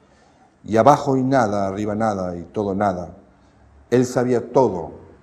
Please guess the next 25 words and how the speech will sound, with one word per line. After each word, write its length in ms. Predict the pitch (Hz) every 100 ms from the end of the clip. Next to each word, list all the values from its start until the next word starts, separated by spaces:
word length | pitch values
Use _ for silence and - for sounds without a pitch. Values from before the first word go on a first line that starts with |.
| _ _ _ _ - - -
así 220 | - 107
dice 320 | 117 107 90
él 180 | 87 73 - 90
en 60 |
su 120 | -
libro, 280 | 87 82 78 - _ _ _ _ _ _ _
y 80 | 107
no 100 | 117
entendía 400 | 113 107 107 104
nada. 400 | 101 95 90 - - _ _ _ _ _ _ _ _ _ -
Mientras 320 | 117 120 127
el 100 | 139
Padre 260 | 139 151 139
Nuestro 300 | 143 143 120
de 140 | 131
ambos 760 | 131 127 113 107 101 - - - _ _ _ _ _ _ _ _ _ _
y 40 | 101
la 160 | 104
picana 520 | 104 92 120 117 98
de 120 | 90 98
unos 340 | 104 87 82 - _ _ _ _ _ _ _ _ _ _ -
iban 240 | 113 117
a 40 |
misa 240 | 110 110 113
juntos 420 | - 107 82 80